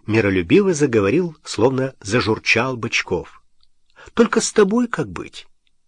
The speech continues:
Все твои пакости в протоколах зафиксированы.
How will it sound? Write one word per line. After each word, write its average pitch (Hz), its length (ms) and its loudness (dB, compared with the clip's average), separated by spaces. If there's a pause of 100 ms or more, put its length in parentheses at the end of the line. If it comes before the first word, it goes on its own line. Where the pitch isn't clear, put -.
(520)
Все 254 400 4
твои 202 360 4
пакости 160 760 -2
в - 140 -10
протоколах 160 760 2
зафиксированы. 143 1000 -2